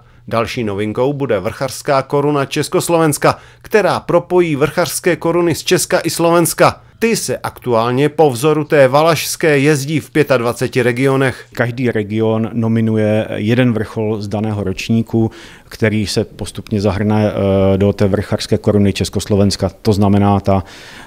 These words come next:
Speaker 2: eh, tady ta, eh, vrchařská koruna Československa má pětadvacet vrcholů, z každého regionu jeden a, a vrchaři můžou tak poznávat vlastně místa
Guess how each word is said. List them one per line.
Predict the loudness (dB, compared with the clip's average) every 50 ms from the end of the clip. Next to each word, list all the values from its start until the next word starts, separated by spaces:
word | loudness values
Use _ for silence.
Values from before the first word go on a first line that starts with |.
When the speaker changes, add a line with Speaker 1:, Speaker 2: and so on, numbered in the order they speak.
| -6
Speaker 2:
eh, | -2 0 0 2
tady | 2 2 0 0 2
ta, | 2 4 4 4 4 2 2 0 0
eh, | 0
vrchařská | 0 -2 -2 -4 -6 -4 -2 -2 -2 0 0 -2 -4 -4
koruna | -2 0 0 2 0 0
Československa | 0 -4 -6 -4 -6 -6 -4 -4 -2 -2 0 -2 -2 -2 0 2
má | 4 6 4 4
pětadvacet | 4 2 -2 0 0 0 0 0 0 -2 -2 -4 -2 -2
vrcholů, | -2 -2 0 2 2 4 4 2 2 0
z | -2 -2
každého | -2 -2 0 0 0 0 0 0
regionu | 0 0 0 2 2 2 2 2
jeden | 2 2 2 2 2 0 -2 -4 -10 -18 -20 -20 -20 -20 -6
a, | -2 0 0 0 0
a | 0 -2 -2 -2
vrchaři | -2 -4 -4 -4 -4 -2 -2 -2
můžou | -2 0 -2 -2 -2
tak | -4 -4 -6
poznávat | -4 -8 -6 -4 -4 -2 -2 -2 -4 -6 -6 -8
vlastně | -8 -8 -6 -6 -4 -4 -2 -2 -2 -4 -6 -8 -10 -10
místa | -8 -6 -2 -2 -2 -2 -2 -2 -2 0 0 0 -2